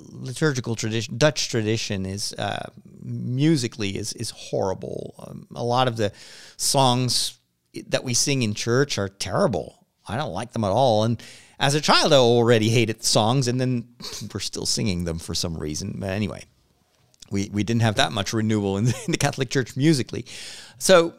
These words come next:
eh, but all the songs would all, always be about suffering and about penance and about, uh, and it would all be in minor key. And I, as a child, I was so sensitive to all these, like, um, <sighs>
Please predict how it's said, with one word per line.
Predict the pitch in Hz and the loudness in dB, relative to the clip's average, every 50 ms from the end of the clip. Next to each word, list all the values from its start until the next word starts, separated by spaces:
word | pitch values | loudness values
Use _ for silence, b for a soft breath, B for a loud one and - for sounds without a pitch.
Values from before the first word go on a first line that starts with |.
| _ _ - | _ _ -8
eh, | 247 262 - 254 254 - | -6 -6 -6 -6 -4 2
but | 185 190 233 240 | 4 4 4 6
all | 262 277 311 | 6 6 6
the | 302 190 | 6 4
songs | - - - - 202 240 262 254 202 | 4 4 4 6 6 6 6 6 4
would | 196 170 - | 4 2 4
all, | 190 226 254 240 - | 6 8 8 8 8
always | - 226 269 277 254 165 131 | 6 6 6 6 4 2 2
be | - 226 269 | 0 0 0
about | 262 208 175 131 107 - | 2 0 -2 -2 -2 -2
suffering | - - - - 214 202 - - 202 196 190 196 196 196 196 196 190 185 | -2 0 2 2 0 0 0 0 4 4 6 6 8 8 6 6 6 6
and | 175 147 | 4 4
about | 139 143 131 123 - - - | 4 2 2 0 -2 -2 0
penance | 190 202 247 214 208 214 208 202 196 202 175 | 4 4 6 6 6 6 6 6 6 4 4
and | 170 156 | 2 2
about, | 156 147 139 127 139 | 4 6 6 6 6
uh, | 185 202 208 208 202 196 196 190 - B B B B B | 6 6 6 6 6 6 6 4 2 B B B B B
and | 147 | 2
it | 151 156 | 4 6
would | 180 - | 6 6
all | - 208 208 208 | 8 8 8 8
be | 165 180 170 | 8 6 4
in | 147 131 | 6 4
minor | 127 131 139 170 208 196 180 156 135 | 4 4 4 6 6 8 8 6 6
key. | - - - - 160 165 175 202 214 196 | 4 2 0 0 2 2 0 0 -2 -4
And | 190 196 | -4 -2
I, | 247 294 311 | 0 0 0
as | 220 214 277 311 | -2 -2 -4 -4
a | 262 | -4
child, | - 320 330 370 349 277 | -2 -2 -2 0 2 2
I | 185 | 2
was | 170 156 - | 2 0 0
so | - - 294 277 262 | 0 2 2 2 4
sensitive | 220 - - - 247 320 349 - - 185 - 131 107 104 - | 2 2 2 0 -2 -2 -2 -4 -4 -2 0 0 0 0 -2
to | - 175 | -2 0
all | - 196 220 233 220 | 4 6 6 6 6
these, | 190 180 165 156 - | 4 0 0 0 0
like, | 170 156 143 139 - - B B B B B B B B B B B B B | 2 2 2 2 -2 -6 B B B B B B B B B B B B B
um, | 175 170 175 175 175 170 165 165 160 147 139 135 127 - _ _ _ _ _ _ _ _ _ - b b b b b b b b _ _ _ - | -8 -6 -4 -4 -4 -4 -2 -2 -2 -2 -2 -4 -6 -8 _ _ _ _ _ _ _ _ _ -20 b b b b b b b b _ _ _ -12
<sighs> | - | -10